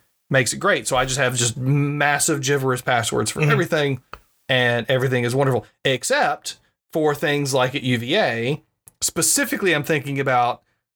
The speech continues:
Speaker 1: the, the net badge password, the password I have to put in to log into a machine when I go into
Speaker 2: Right.
Speaker 1: a room.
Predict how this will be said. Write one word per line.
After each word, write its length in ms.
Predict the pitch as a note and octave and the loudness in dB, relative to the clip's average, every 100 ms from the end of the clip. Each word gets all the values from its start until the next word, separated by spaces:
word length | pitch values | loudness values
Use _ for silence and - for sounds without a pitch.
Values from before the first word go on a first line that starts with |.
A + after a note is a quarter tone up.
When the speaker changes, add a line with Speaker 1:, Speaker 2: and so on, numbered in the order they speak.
| _ C#3+ | _ -2
Speaker 1:
the, 520 | C#3+ C3 B2 A#2+ A#2 | 2 2 2 0 -4
the 100 | - | -2
net 240 | C#3+ F#3+ D#3+ | 0 0 0
badge 240 | C#3 B2 | -2 0
password, 340 | C#3+ A#2+ D3 B2 | 0 0 -2 -2
the 40 | |
password 280 | E3 F3 D#3+ | 0 2 0
I 40 | |
have 60 | C3 | -2
to 60 | |
put 180 | B2+ E3 | -2 0
in 100 | D3 | 0
to 80 | C3+ | 0
log 320 | A#2+ C#3 D#3 | 0 2 2
into 240 | C#3+ D3 C#3 | 0 0 0
a 40 | |
machine 440 | B2+ - E3 C3+ | 2 2 2 2
when 100 | C3 | 2
I 40 | C3 | 2
go 160 | C#3 | 2
into 120 | C#3 B2 | 2 2
Speaker 2:
Right. 100 | A#2+ | 2
Speaker 1:
a 40 | |
room. 560 | G#3 B3 D3+ C#3+ D#3+ | 0 0 0 -2 -6